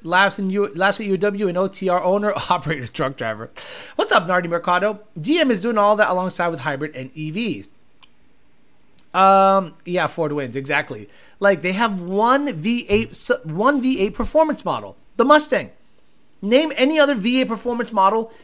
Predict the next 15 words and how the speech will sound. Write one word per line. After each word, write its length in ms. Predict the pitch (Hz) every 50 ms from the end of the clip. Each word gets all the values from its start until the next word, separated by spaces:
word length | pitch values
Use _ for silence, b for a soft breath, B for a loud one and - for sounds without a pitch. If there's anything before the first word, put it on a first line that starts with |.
| B B B - -
in 340 | 233 233 233 226 220 226 - -
the 120 | 208 208
Ford 280 | - 220 214 208 196 202
camp. 280 | - 226 - - - - - - - - - - - - - -
None. 280 | 208 226 175 117 98 - b b b b b - -
Escalade 600 | 190 - - - 285 254 247 254 277 277 285 - - -
has 280 | - 196 202 220 226
it. 280 | 302 311 - - - - - - - - -
Uh, 360 | 139 147 143 135 127 127 -
Cadillac 600 | - - - 185 196 208 214 214 208 208 202 202
has 280 | 151 180 190 185 160 151
the 200 | 165 160 151 139
C 160 | - - 202
T 140 | 190 - 170
five. 360 | - - 208 233 311 392